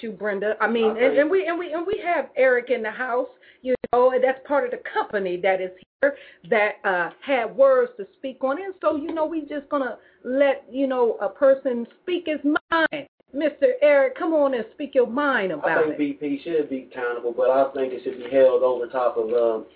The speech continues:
Speaker 2: the inspectors that go inspect the oil wells too.
Speaker 1: Well, wouldn't that
Speaker 2: But
Speaker 1: be B P?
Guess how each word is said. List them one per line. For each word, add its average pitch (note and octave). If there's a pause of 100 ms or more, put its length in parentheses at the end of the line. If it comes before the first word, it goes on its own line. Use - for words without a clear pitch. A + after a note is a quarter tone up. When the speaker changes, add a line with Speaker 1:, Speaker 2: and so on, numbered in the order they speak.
(280)
Speaker 2:
the A2
inspectors B2
that A#2
go B2+
inspect -
the -
oil - (140)
wells -
too. F3 (140)
Speaker 1:
Well, G#3
wouldn't A3
that F#3+
Speaker 2:
But -
Speaker 1:
be A3
B A3
P? C4+